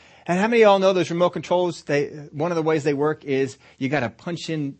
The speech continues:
the number of your machine. And they give you this big book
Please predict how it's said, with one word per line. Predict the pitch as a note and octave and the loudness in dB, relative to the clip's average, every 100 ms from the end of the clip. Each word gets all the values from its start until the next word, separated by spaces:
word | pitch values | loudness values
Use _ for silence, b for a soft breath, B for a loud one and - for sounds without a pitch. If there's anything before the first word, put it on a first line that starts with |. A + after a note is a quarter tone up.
| - | -10
the | A#2 | -6
number | A#2+ C3+ G2+ E2 _ _ _ _ _ _ A#3 G#3+ F#3+ _ _ _ _ _ _ _ | -4 -4 -6 -10 _ _ _ _ _ _ -20 -20 _ _ _ _ _ _ _ _
of | A#2 G#2+ | -6 -2
your | B2+ C3+ | 0 0
machine. | B2+ - B2 D#2 - _ _ _ _ b b b | -2 -6 -10 -10 -20 _ _ _ _ b b b
And | C3+ D#3 | 0 2
they | D3+ | 2
give | E3+ | 2
you | D#3 | 2
this | C3+ A#2 | -2 0
big | F3+ G#3 C#3+ | 4 4 4
book | D3 A#2+ | 0 0